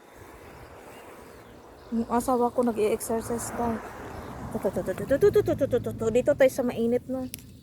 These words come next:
Kasi tapos na ako mag, ano, mag-exercise. So, ito na naman. Ito. Ito, pag hindi pa rin naubos, ibig sabihin, guys, sipagan pa natin mag-post, no? Sipagan na natin para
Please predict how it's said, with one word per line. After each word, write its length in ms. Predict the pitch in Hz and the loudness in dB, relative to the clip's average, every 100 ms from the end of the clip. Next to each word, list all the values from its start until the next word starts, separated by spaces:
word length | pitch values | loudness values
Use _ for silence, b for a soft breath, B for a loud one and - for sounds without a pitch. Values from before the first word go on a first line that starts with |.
| - - - - | -20 -18 -14 -8
Kasi 160 | 262 277 | -2 0
tapos 400 | 285 277 320 - | 2 0 -2 -2
na 120 | 311 | 0
ako 120 | 294 | 0
mag, 200 | 294 277 233 | 0 -2 -2
ano, 320 | 240 226 226 262 - - - - - - | -2 -2 -2 -4 -10 -14 -14 -14 -14 -12
mag-exercise. 680 | 233 - - 233 226 214 214 | -8 -4 -2 0 0 0 -2
So, 360 | - 208 202 | -4 -2 -4
ito 200 | - - 233 | -6 -4 -2
na 80 | |
naman. 280 | 214 202 190 - - - - - - | -2 -6 -10 -16 -20 -20 -20 -20 -14
Ito. 360 | - 302 294 262 - - - - - - - - - _ - - | 2 6 6 4 -4 -20 -20 -20 -20 -20 -20 -20 -20 _ -20 -14
Ito, 160 | 262 302 285 | 0 2 4
pag 160 | 254 | 2
hindi 180 | 262 285 | 0 0
pa 160 | 285 302 | 0 2
rin 140 | 294 | 2
naubos, 500 | 285 294 247 247 247 | 4 4 6 2 2
ibig 240 | 269 262 | -2 0
sabihin, 320 | 277 262 277 262 | 2 2 4 4
guys, 480 | 254 247 240 - b b b - | 4 2 0 -8 b b b -8
sipagan 480 | 247 247 254 294 | -2 2 4 2
pa 140 | 302 277 | 2 2
natin 260 | 240 240 | 2 2
mag-post, 540 | 233 220 - 220 220 - | 0 -2 -4 -6 -6 -2
no? 260 | 247 269 | 2 2
Sipagan 540 | 254 226 - 226 247 240 | 2 -4 -4 -4 -2 -4
na 80 | 240 | -4
natin 320 | 233 247 240 | -6 -8 -8
para 340 | 226 220 208 | -10 -8 -10